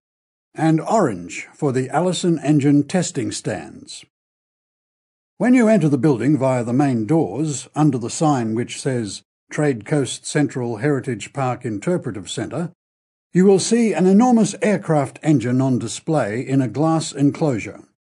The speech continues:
This engine, on loan from Sydney's Powerhouse Museum,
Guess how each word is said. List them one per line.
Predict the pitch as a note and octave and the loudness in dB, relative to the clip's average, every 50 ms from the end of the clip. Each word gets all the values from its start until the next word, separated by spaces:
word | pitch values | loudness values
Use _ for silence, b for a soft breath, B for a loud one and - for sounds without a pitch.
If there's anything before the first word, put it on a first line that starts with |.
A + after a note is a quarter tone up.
| _ _ _ _ _ _ _ _ _ _ _ _ | _ _ _ _ _ _ _ _ _ _ _ _
This | G#3+ B3+ G3+ F#3 | 0 0 2 4
engine, | F#3 D#3+ C3+ G#2+ A2+ C3+ E3 F#3+ | 2 2 2 2 2 2 2 2
on | E3 C3 C3+ C3 | 2 0 2 4
loan | B2+ C#3 E3 F3+ F3 D#3+ D3 C3+ B2 | 4 6 6 6 8 6 6 4 2
from | - - B2+ A#2+ A#2+ A2 | 0 -4 -4 -4 -4 -4
Sydney's | - - F3+ C#3+ A#2 C3 B2 A2+ - | -2 -2 -2 0 0 -2 -4 -4 -6
Powerhouse | - - D#3 C#3 B2+ B2 A2+ C3 B2 A#2 - - | -4 -2 0 0 0 0 0 -2 -4 -4 -6 -6
Museum, | B2+ A#2+ A2+ G#2+ G#2 B2+ F3 E3 A2 F#2 B2 D3 | -6 -4 -4 -4 -2 0 0 0 0 -2 -6 -8